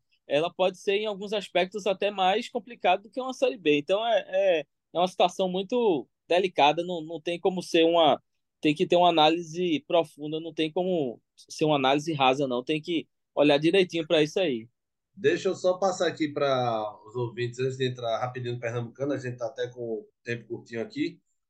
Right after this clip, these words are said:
Speaker 2: mas é uma informação seguinte: nas quartas de final, em jogo único,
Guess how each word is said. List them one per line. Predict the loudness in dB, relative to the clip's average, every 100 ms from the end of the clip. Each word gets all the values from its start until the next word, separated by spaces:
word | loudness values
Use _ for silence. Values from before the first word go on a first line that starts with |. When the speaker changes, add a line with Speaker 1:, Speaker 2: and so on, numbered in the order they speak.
| _
Speaker 2:
mas | -2 0 0 0
é |
uma | -2
informação | -2 -2 -2 -2 -4 -4
seguinte: | -4 -4 -2 -4
nas | -6
quartas | -2 -2 0 2
de | 0
final, | -2 -2 -2 -2
em | 0
jogo | -2 0 0 0
único, | -2 -8